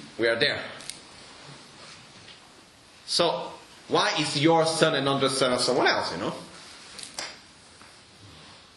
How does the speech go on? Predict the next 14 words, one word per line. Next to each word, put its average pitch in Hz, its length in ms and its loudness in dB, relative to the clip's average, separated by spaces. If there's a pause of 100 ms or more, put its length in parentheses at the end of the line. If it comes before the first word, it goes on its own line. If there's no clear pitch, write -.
(1600)
Because 101 420 -6
first - 360 -2
of 104 80 -2
all 107 200 2
comes 104 320 -4
I. 127 200 -2 (2500)
Whenever 240 520 2
we 208 100 4
are 202 120 2
in 190 100 0
front 202 360 0
of 180 80 2
a 175 60 2
situation, 185 760 2